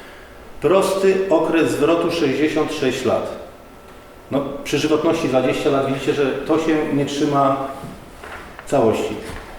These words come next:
Przy-, tak jak mówiłem, dane do, do, do tych wszystkich kalkulacji, czyli czterdzieści milionów inwestycja i dziesięć milionów, y, dziesięć tysięcy megawattogodzin produkcji. To wszystko, jak każdy weźmie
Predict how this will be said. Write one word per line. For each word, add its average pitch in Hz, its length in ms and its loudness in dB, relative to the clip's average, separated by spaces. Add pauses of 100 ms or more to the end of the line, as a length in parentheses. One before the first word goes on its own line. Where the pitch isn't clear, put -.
(960)
Przy-, - 140 -12 (220)
tak 202 100 4
jak 202 160 4
mówiłem, 120 360 2
dane 170 240 4
do, 160 260 4
do, 151 180 4
do 156 140 4
tych 160 140 -2
wszystkich - 320 -2
kalkulacji, 147 500 2
czyli 123 220 -2 (380)
czterdzieści 170 560 0
milionów 160 340 4
inwestycja 139 600 0 (140)
i 135 300 2 (340)
dziesięć 156 440 2 (160)
milionów, 131 560 4
y, 139 60 2
dziesięć 156 440 0 (180)
tysięcy 143 400 0
megawattogodzin 131 720 2
produkcji. 127 580 0 (340)
To - 60 0
wszystko, - 340 0
jak - 400 0
każdy 160 220 2
weźmie 156 220 2